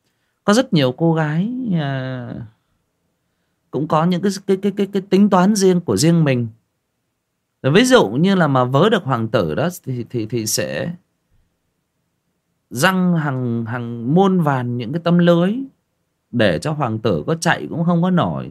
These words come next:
Thì tất nhiên là những cái cô gái đó là những cô gái cao, cao tay rồi. Những cái cô đó thì nó không phải là Cinderella nữa rồi, nó không phải là lọ lem rồi. Những cô đó nó đã lên mẹ đẳng cấp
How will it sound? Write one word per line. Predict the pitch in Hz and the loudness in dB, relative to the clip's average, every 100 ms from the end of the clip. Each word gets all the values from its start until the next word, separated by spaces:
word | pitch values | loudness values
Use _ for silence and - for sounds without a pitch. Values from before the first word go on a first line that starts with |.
| - | -8
Thì | 135 135 - _ | -8 -8 -16 _
tất | - 208 | -6 -4
nhiên | 208 196 | -2 0
là | 175 | 0
những | 139 165 | 0 -4
cái | 185 | 0
cô | |
gái | 180 165 | 0 2
đó | 160 | 0
là | 180 | 0
những | 156 131 | -2 -6
cô | 147 | -4
gái | 160 165 | -4 -2
cao, | 160 151 - | -4 -6 -2
cao | 151 | -2
tay | 151 147 143 | 0 0 0
rồi. | 110 104 _ _ - _ _ | -2 -4 _ _ -20 _ _
Những | 160 185 | -2 -2
cái | 196 | 4
cô | 180 | 6
đó | 165 165 | 6 4
thì | 202 | 2
nó | 147 | 0
không | 131 185 | 0 0
phải | 175 95 | 0 -2
là | 95 - 170 | -2 0 2
Cinderella | 165 156 147 143 139 135 131 | 2 0 -2 0 0 0 -2
nữa | 123 | -4
rồi, | 139 | -4
nó | 123 | -2
không | 156 | -2
phải | 139 | -2
là | 87 92 | -2 -2
lọ | 87 | -2
lem | 69 104 127 117 | 0 -2 0 -2
rồi. | 113 | -4
Những | 90 | -4
cô | 143 131 | -2 0
đó | 113 120 | 0 0
nó | 160 | -4
đã | 135 101 | -4 -2
lên | 120 135 123 | -2 -2 -4
mẹ | - | -4
đẳng | 104 80 | -4 -6
cấp | - 196 | -4 -4